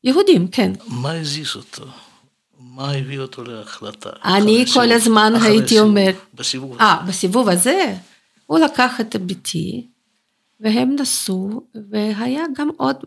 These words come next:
Speaker 1: משהו. הוא, הבת הייתה בת חמש עשרה או שלוש, ארבע עשרה. ומה שממש נותן לו פוש, הם היו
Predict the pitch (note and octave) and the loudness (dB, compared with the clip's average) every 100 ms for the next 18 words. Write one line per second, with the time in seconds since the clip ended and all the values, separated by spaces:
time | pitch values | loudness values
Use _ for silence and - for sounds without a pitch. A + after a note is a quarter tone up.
0 | _ G3 F3 - F#3+ F3+ - _ G#3+ A#3+ | _ -8 -6 -4 -4 -6 -8 _ -10 -4
1 | C4+ C#4+ - G#3+ G#3+ D4 B3+ B3 A#3+ A3 | -4 -6 -6 -2 -2 -2 -4 -4 -2 -2
2 | F#3+ G3 - F#3+ F#3 F#3+ - - - E3 | -2 -6 -4 -2 -2 -2 -4 -8 -8 -8
3 | D#3+ - F3 F#3 - F3+ F#3 F#3 G#3 - | -10 -8 -8 -8 -4 -2 -2 -2 -2 -4
4 | F#3 F3 _ - - - - _ _ _ | -8 -12 _ -20 -20 -20 -20 _ _ _
5 | _ G#3 F#3+ G#3+ G3+ G3+ - G#3+ B3 D4+ | _ -20 -12 -4 -2 -2 -8 -8 -4 -2
6 | D4+ A3 G#3+ G#3+ A#3+ - - - G#3 G3+ | -2 0 0 0 2 2 0 -4 -14 -8
7 | A#3 A#3 G#3+ A#3+ - D#4 D#4+ - - _ | -6 -4 -4 -6 -8 -6 -6 -8 -12 _
8 | _ _ _ _ _ _ A#3 C4 C4+ B3+ | _ _ _ _ _ _ -6 -4 -2 -2
9 | B3 C#4+ | 0 -2